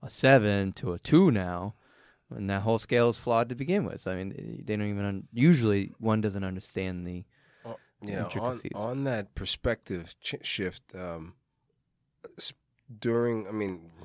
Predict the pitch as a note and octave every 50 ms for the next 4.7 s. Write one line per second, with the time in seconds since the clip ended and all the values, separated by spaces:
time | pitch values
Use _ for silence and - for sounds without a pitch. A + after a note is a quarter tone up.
0 | G2 - - _ - G#2+ B2 B2+ - - B2+ G2 F#2+ G#2 G#2 G2+ G2 F#2 - -
1 | _ _ _ _ _ _ _ _ _ _ _ _ _ _ _ _ - - E2+ D#2
2 | D#2 E2 E2 F2 F2+ F2 - G2 E2+ E2 F2+ F#2+ G2 F#2 E2+ D#2+ D#2+ E2+ F2 F#2
3 | G2+ G2+ G2 F#2+ - - - - - - G2 G#2 A#2 A#2+ A#2 A2+ G#2 G2+ G2+ F#2+
4 | G2 G2+ G2 F2+ - - - G2 F2+ F2 E2 E2 F2